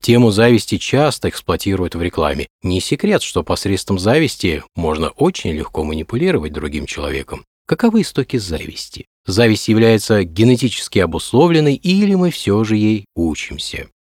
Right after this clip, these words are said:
Любопытно, что зависть наблюдается у детей в очень раннем возрасте и, кстати, практически всегда порицается взрослыми. Тот факт,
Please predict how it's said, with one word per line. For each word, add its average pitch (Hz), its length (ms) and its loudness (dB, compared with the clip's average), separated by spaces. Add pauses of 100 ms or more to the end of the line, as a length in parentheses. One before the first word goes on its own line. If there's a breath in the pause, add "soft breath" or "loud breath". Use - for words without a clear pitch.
(220)
Любопытно, 127 640 -2 (180)
что - 240 -2
зависть 156 600 -2
наблюдается 92 920 -2
у 123 120 2
детей 104 500 2
в 107 320 4
очень 113 420 4
раннем 90 460 -2
возрасте 90 600 -6
и, 139 80 -2
кстати, - 400 -4
практически - 640 -4
всегда 90 340 -4
порицается 82 640 -2
взрослыми. 95 540 -2 (380)
Тот 190 180 2
факт, - 320 -4